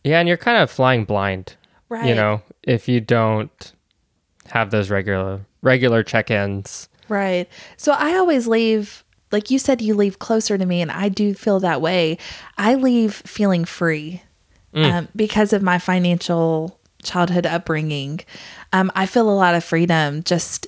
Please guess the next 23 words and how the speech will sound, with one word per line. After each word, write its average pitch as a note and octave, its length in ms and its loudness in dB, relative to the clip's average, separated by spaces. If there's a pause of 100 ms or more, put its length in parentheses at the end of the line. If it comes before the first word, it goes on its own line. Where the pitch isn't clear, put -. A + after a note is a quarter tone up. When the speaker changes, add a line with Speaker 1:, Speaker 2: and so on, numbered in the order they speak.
(520)
Speaker 2:
um, D#3+ 420 0
in F#3+ 220 2
the F#3 100 2
fact F3 260 -2
that F3+ 100 0
I've E3+ 180 0
made E3 180 0
choices A3 480 0
that F3 100 0
allow E3 280 2
me F3 160 2
to D#3+ 80 0
pay - 220 -4
my D#3+ 140 0
bills F#3+ 320 2
on D#3+ 160 -2
time. F#3 500 -10 (520)
And F3 580 2 (220)
that A3 200 -2
just - 280 0
means F#3 580 2 (140)
a D#3+ 160 2
lot D#3 720 -4